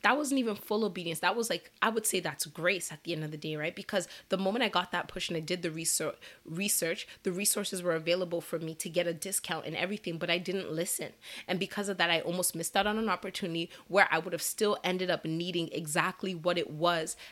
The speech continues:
that I could have paid for it. And instead of getting four dollars and fifty cents a month,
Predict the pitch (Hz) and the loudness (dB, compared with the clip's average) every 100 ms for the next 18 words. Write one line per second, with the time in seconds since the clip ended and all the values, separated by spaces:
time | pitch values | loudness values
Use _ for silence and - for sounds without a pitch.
0 | - 165 170 - - 185 - - 202 - | -4 2 2 2 -2 -2 0 -2 -2 0
1 | 170 - 165 175 - 196 190 196 180 - | 0 0 -2 -2 -2 -4 -2 -2 -4 -6
2 | 202 220 214 196 196 - 165 - 202 - | 0 0 0 0 0 -2 -8 -12 -12 -10
3 | - - 170 - 156 156 160 175 - | -6 -4 -6 -6 -4 -2 -2 -4 -10